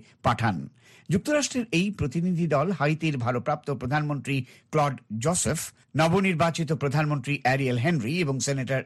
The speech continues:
জোসেফ ল্যাম্বার্টের সঙ্গে দেখা করেন। এদিকে ওই সেনেটর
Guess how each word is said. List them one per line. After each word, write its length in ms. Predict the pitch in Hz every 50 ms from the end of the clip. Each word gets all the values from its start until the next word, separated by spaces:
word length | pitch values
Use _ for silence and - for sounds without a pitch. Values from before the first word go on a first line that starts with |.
| - 156
জোসেফ 420 | 127 127 151 147 - 151 135 113 - - - - _ -
ল্যাম্বার্টের 460 | 135 143 139 139 151 180 208 - 160
সঙ্গে 300 | 143 - 139 127 113 117
দেখা 280 | 110 113 143 - 117 110
করেন। 440 | - 107 113 110 110 101 80 - - - - - - -
এদিকে 320 | - 165 156 165 156 165 170 -
ওই 140 | 160 156 147
সেনেটর 420 | - - 190 220 226 147 156 165